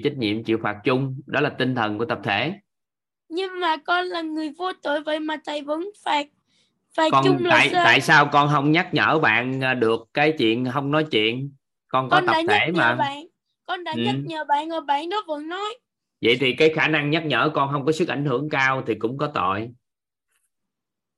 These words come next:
Speaker 2: Dạ.
Speaker 1: Ừ. Khả năng có chứ. Giống như giờ, à, mình, à, không cản trở, nhìn thấy người ta gây ác đi, nhưng mà mình không có can thiệp được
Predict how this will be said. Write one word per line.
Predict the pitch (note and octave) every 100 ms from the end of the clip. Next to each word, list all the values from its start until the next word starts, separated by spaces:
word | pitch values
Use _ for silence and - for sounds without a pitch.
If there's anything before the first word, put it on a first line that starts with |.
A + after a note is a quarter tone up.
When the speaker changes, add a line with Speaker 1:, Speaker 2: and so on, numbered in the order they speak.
| F4+
Speaker 2:
Dạ. | C#4 A#3+ B3 C#4 D#4 _ _ -
Speaker 1:
Ừ. | D4 - F#4 G#4+ - _ _ _ _ _ _
Khả | G#2
năng | C#3 C3+ C3
có | C3 D#3+
chứ. | F3 E3 F3 F3 _ _
Giống | - D#3 F#3
như | D#3
giờ, | D3 B2+ A#2 A#2
à, | A2+ A2+ A2 G#2+ _ _
mình, | A#2+ A#2+ A#2+ A#2+ A#2+ A#2
à, | A#2 A2+ A#2 A#2 A#2 A2+ A2+ -
không | - D#3 C#3
cản | A2+ D#3
trở, | C#3 A2 D3
nhìn | D#3+ C#3 A#2
thấy | C3 E3
người | F#3 C3+
ta | C3 B2+ B2+ B2+
gây | C3 C3 B2+
ác | B2+ E3+ -
đi, | C#3+ C3+ B2+
nhưng | - B2+ C3+
mà | A#2
mình | A2 A2 A2+
không | B2 B2+
có | B2 C3+ D3
can | C#3+ C3 B2
thiệp | A2 G#2
được | A2+ G#2+